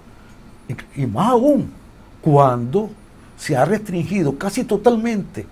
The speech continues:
el principio de publicidad en los juicios. Cualquier ciudadano, cualquier hijo de, de vecino llega ahí al complejo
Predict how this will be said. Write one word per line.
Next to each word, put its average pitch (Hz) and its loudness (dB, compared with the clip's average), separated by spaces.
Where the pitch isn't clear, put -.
el 139 -2
principio 147 -2
de 170 2
publicidad 147 -4
en 120 -8
los 98 -8
juicios. 120 -12
Cualquier 160 -2
ciudadano, 131 -4
cualquier 131 -8
hijo 127 -8
de, - -14
de 120 -4
vecino 151 -6
llega 151 -4
ahí 139 -8
al 170 -4
complejo - -10